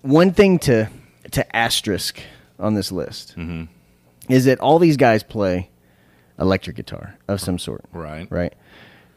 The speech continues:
Speaker 1: If we were to take those five out
Speaker 2: Okay.
Speaker 1: and say across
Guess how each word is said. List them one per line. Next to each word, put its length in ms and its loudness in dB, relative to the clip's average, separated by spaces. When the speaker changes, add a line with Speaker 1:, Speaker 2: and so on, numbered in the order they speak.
Speaker 1:
If 260 6
we 180 8
were 140 8
to 80 2
take 240 0
those 240 2
five 280 0
out 260 0
Speaker 2:
Okay. 320 -16
Speaker 1:
and 200 4
say 520 4
across 720 2